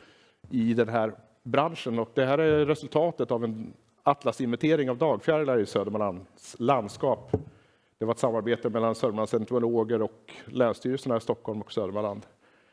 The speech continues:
Eh, den s-, var mellan åren tjugohundrafem och tjugohundranio.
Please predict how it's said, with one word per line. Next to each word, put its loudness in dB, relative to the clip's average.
Eh, 2
den 2
s-, -10
var 2
mellan 2
åren 0
tjugohundrafem 0
och -2
tjugohundranio. 0